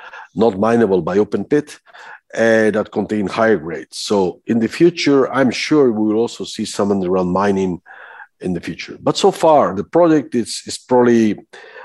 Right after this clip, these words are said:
at very low copper prices will be over twelve years life after construction. With this ho-, copper prices, probably we'll see over twenty years life.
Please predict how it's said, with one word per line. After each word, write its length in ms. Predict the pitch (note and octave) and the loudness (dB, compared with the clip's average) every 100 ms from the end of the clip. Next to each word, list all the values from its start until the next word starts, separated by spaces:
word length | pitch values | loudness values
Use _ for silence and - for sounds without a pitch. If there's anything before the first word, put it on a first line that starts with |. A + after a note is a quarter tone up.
| - A#2 | -8 -6
at 100 | G2 | 2
very 240 | D3 C#3 | 4 6
low 160 | C3 B2+ | 4 4
copper 260 | C3 A2+ | 0 -4
prices 440 | - A#2 A2 G#2+ G2 | -2 -2 -2 -6 -4
will 160 | G#2 | -4
be 400 | F#2 G2 F#2+ F2+ _ _ _ _ - | -4 -4 -4 -8 _ _ _ _ 0
over 200 | A2+ G#2 | 2 2
twelve 300 | - A#2 G2 | 4 2 2
years 180 | G2+ G2 | 2 2
life 380 | A2+ E3+ - - | 2 2 -4 -10
after 240 | G#2 - | -10 -8
construction. 680 | F2+ F2 - C#3+ - F3+ F3 - - - - - | -10 -10 -4 -2 2 0 0 -8 -20 -20 -20 -18
With 220 | G#2+ A2 A2+ | -4 -2 0
this 200 | A#2+ - | -2 0
ho-, 200 | C3 - | -2 -2
copper 280 | - B2+ | -2 -2
prices, 480 | - A#2+ A2+ - F#2+ | 0 2 2 -2 -8
probably 300 | - A#2+ A2+ | -2 0 2
we'll 180 | G2+ F#2+ | -2 -6
see 520 | - A2 G#2+ G2+ F#2 - | -6 -2 0 0 -4 -8
over 320 | - G#2 G2 F2+ | -2 -2 -2 -4
twenty 380 | - A#2 A2 | -2 -2 0
years 260 | F#2+ F#2+ F2 | 0 0 2
life. 380 | G#2 D#3+ - | 2 2 0